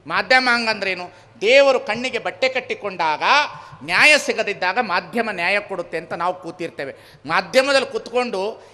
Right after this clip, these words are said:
ಈ ಆ್ಯಂಕರ್ ಯಾರ ಪರ ಚರ್ಚೆ ಮಾಡ್ತಿದ್ದಾನೆ ಅಂತ ತೀರ್ಮಾನ ಮಾಡಿಬಿಡ್ಬೋದು. ಆ ಪರಿಸ್ಥಿತಿಗೆ ಮಾಧ್ಯಮಗಳು ಬಂದವು. ಆ? ಮಾಧ್ಯಮ ಒಂದು ಕಡೆ ಮಾರಾಟ ಆಯಿತು, ಪ್ರಜ್ಞಾವಂತರು ಒಂದು ಕಡೆಯಿಂದ ಮಾರಾಟ ಆದ್ರು, ಬಂಡವಾಳಶಾಹಿಗಳು ಅವರ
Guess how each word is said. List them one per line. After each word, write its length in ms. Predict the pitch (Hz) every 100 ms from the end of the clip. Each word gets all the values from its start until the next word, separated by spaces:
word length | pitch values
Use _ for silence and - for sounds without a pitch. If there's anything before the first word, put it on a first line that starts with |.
| -
ಈ 220 | 202 196
ಆ್ಯಂಕರ್ 460 | 185 233 269 262 233
ಯಾರ 260 | 185 208
ಪರ 220 | 247 240 240
ಚರ್ಚೆ 360 | 240 190 -
ಮಾಡ್ತಿದ್ದಾನೆ 500 | 220 214 - 202 196
ಅಂತ 160 | 202 208
ತೀರ್ಮಾನ 440 | - 185 185 180
ಮಾಡಿಬಿಡ್ಬೋದು. 600 | 175 165 156 156 156 143
ಆ 140 | 139 180
ಪರಿಸ್ಥಿತಿಗೆ 540 | 190 180 180 170 147
ಮಾಧ್ಯಮಗಳು 600 | 131 135 127 156 139 131
ಬಂದವು. 680 | 120 113 117 143 233 226 - _ _ _ _ _ _ _ _ _ _ _ _ _ _ _ _ _ _ _ _
ಆ? 160 | 185 285 311 - - - - _ _ _ _ _ _ _
ಮಾಧ್ಯಮ 480 | 147 202 202 285 294 311
ಒಂದು 200 | 311 311
ಕಡೆ 160 | 311 311
ಮಾರಾಟ 480 | 302 302 302 311 302
ಆಯಿತು, 580 | 311 311 311 330 330 - - - _
ಪ್ರಜ್ಞಾವಂತರು 800 | 190 190 202 294 311 311 311 302
ಒಂದು 240 | 302 302
ಕಡೆಯಿಂದ 260 | 302 302 302
ಮಾರಾಟ 440 | 302 294 311 302 311
ಆದ್ರು, 380 | 302 302 311 320 311 - - -
ಬಂಡವಾಳಶಾಹಿಗಳು 1040 | 202 269 311 311 302 - 294 311 311 311
ಅವರ 180 | 302